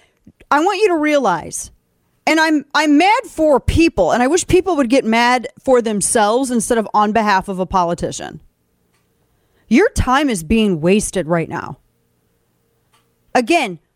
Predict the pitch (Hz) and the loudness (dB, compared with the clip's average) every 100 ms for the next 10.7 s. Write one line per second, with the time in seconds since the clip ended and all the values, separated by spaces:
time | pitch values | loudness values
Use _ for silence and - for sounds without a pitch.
0 | _ 294 285 - 349 349 302 247 302 269 | _ -2 0 0 0 2 0 0 0 0
1 | 254 240 _ _ _ _ 277 294 294 269 | 0 -4 _ _ _ _ -2 0 2 0
2 | 233 - - - 214 277 285 - - 254 | 0 -6 -10 -8 -4 -2 -4 -4 0 2
3 | 262 269 - 254 349 - 180 - 220 - | 2 -2 0 0 0 -2 -2 -2 -4 -2
4 | 302 196 196 311 415 370 226 233 214 220 | -4 -4 -2 -2 0 0 2 2 0 0
5 | 226 233 - 214 214 277 381 302 214 208 | 0 0 0 -4 -4 -4 -4 -2 0 0
6 | 196 165 240 349 226 226 233 269 - _ | -2 0 0 -2 -4 -4 -2 -6 -8 _
7 | _ - 302 294 262 349 415 349 262 339 | _ -4 -2 -2 0 0 2 2 2 0
8 | 269 247 240 247 233 302 302 302 302 - | 0 -2 0 0 0 -2 -2 0 -2 0
9 | 254 247 240 226 - 233 175 - 254 240 | 0 2 2 0 0 0 0 0 -2 0
10 | 240 226 220 202 175 - - | -2 -2 -2 -2 -4 -8 -16